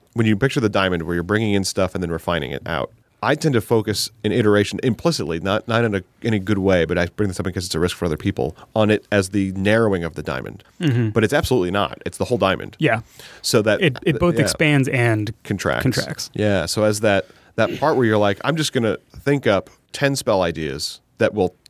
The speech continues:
Speaker 1: test my spell system to the limits," that will, to see if, I don't know, it ca-, what happens if I have a thing that summons a hundred horses? Will I just break? Will the dice fall apart? Will
Speaker 2: Mm-hmm.
Speaker 1: the whole thing break? Whatever. And you, and, and you might start with that from a math perspective. You might start with that from a fiction perspective and say, "Yeah, a hundred horses. That sounds cool. I summoned a whole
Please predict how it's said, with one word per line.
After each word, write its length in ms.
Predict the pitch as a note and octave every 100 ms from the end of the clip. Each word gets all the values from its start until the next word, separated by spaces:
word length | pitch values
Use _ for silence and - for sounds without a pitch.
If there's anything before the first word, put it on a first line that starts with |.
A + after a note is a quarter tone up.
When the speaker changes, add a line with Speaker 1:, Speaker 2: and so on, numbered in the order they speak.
| _
Speaker 1:
test 340 | - B2+ -
my 140 | A#2 G#2+
spell 280 | - G#2 G2
system 260 | G2+ -
to 80 | F2+
the 80 | E2
limits," 400 | E2+ C2 - - _ _
that 120 | A2
will, 220 | G2+ F#2 F2+ F2+ G#2+
to 100 | A#2
see 180 | F3 F#3
if, 120 | -
I 100 | -
don't 300 | C#3+ A#2 F#2+
know, 60 | - A#2
it 100 | -
ca-, 100 | - A#2
what 120 | C3+
happens 180 | D#3+ G2+
if 80 | F2+
I 60 |
have 80 | F#2
a 40 | F2
thing 100 | F#2
that 100 | D#2+
summons 220 | F#2 F2+
a 60 | E2+
hundred 180 | E2+
horses? 320 | F2+ E2+ C2+ D#2+
Will 80 |
I 80 | E2
just 180 | G#2 F2
break? 360 | F#2 G2+ - - - _ _
Will 80 | F#2+
the 80 | F#2+
dice 220 | G2+ G#2+
fall 180 | G#2 G#2
apart? 220 | A2+ G#2+
Will 40 | A2
Speaker 2:
Mm-hmm. 40 |
Speaker 1:
the 40 | G2
whole 100 | G2
thing 220 | G#2 G2+
break? 240 | G2 G2+ G2
Whatever. 200 | G2 G2+
And 120 | G2
you, 60 | G2+
and, 160 | A2 A2
and 120 | A2
you 40 | A2
might 160 | B2
start 220 | - A2+
with 120 | A#2+ G2+
that 160 | G2
from 100 | G#2
a 80 | F2
math 300 | F#2+ A2+ -
perspective. 420 | A2 - G#2 G2+
You 40 | F#2+
might 140 | E2+
start 200 | - F#2+
with 120 | F2+ F2+
that 180 | E2+
from 120 | - D#2+
a 40 |
fiction 360 | - A2+ A#2+ G#2
perspective 400 | G2 - F2+ F#2+
and 100 | F2
say, 140 | F2
"Yeah, 160 | A2+ A#3+
a 40 | -
hundred 240 | A#2+ D3+
horses. 320 | G#2 D3 -
That 140 | - G2
sounds 160 | F#2+
cool. 240 | - F#2 G#2+
I 40 |
summoned 320 | G#2 A2 G2+
a 60 | F#2
whole 340 | F#2+ A#2 A2